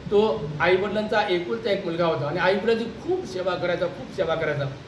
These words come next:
तो तरुण झाला आणि मुलगा तरुण झाले की आईवडील, "लग्न कर, लग्न कर," म्हणतात.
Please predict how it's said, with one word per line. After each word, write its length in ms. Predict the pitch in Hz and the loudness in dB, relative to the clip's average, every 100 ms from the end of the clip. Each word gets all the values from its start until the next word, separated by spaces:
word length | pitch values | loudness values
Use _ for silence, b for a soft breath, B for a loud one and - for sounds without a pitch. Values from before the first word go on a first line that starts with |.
| - - - - - - - - - - - - | -16 -16 -16 -16 -16 -16 -16 -16 -16 -16 -14 -8
तो 40 | |
तरुण 320 | 208 202 226 220 | -2 2 4 4
झाला 200 | 208 214 | 4 2
आणि 320 | 208 - 175 | -2 -4 -4
मुलगा 260 | 175 190 | 0 0
तरुण 280 | 196 185 185 | 0 0 0
झाले 180 | 190 185 | 2 2
की 120 | 190 | 2
आईवडील, 380 | 185 170 185 190 | 2 2 2 2
"लग्न 260 | 180 175 180 | 2 2 2
कर, 160 | 180 | 2
लग्न 300 | 175 170 170 | 2 2 2
कर," 100 | 180 | 2
म्हणतात. 260 | 170 165 | 2 0